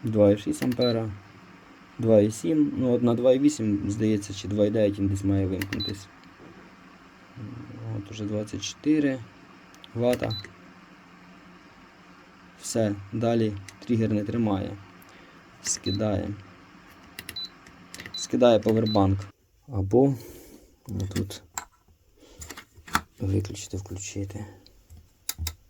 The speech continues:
Так, дев'ять вольт. Далі, щоб отримати дванадцять вольт, нам просто необхідно вимкнути цю штуку, увімкнути цю штуку. Бачимо, що тригер універсальний. Він як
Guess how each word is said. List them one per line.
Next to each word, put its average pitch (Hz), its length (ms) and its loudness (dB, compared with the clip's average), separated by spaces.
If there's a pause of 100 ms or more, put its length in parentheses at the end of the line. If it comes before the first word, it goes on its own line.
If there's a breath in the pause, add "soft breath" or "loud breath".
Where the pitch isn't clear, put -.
(760)
Так, 95 400 -2 (560 loud breath)
дев'ять 101 460 4
вольт. 92 380 -4 (1120 loud breath)
Далі, 110 220 10
щоб 104 180 0
отримати 117 380 4
дванадцять 104 560 2
вольт, 98 280 2
нам 98 300 2
просто 113 380 0
необхідно 90 600 0 (960)
вимкнути 98 600 -2
цю - 160 -12
штуку, - 500 -6 (1300)
увімкнути 98 600 0
цю - 200 -8
штуку. - 320 -8
Бачимо, 117 400 0
що 104 160 -6
тригер 123 340 -6
універсальний. 101 640 0
Він 110 280 2
як 101 400 0